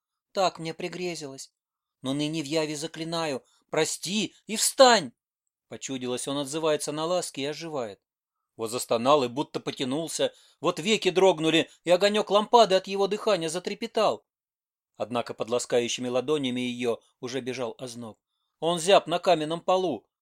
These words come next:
Она же, напротив, горячела, испытывая жар, как будто вновь вылизывал её плоть очистительный огонь, вызывая боль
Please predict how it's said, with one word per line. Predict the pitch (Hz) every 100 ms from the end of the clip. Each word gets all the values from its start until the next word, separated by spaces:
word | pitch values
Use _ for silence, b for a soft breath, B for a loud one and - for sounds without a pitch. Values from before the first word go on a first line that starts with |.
| _ -
Она | 147 160
же, | 135
напротив, | 147 - 175 170 156 - b -
горячела, | 165 190 - 202 165
испытывая | 170 - 190 175 180
жар, | 165 202 185 - b b
как | 180 180
будто | 196 -
вновь | 180 214 202 143
вылизывал | 185 220 180 190 185
её | 190
плоть | 190 208 202 -
очистительный | 165 202 - 202 180 185 190
огонь, | 180 180 185 139 b b b
вызывая | 127 135 139 135
боль | 131 165 151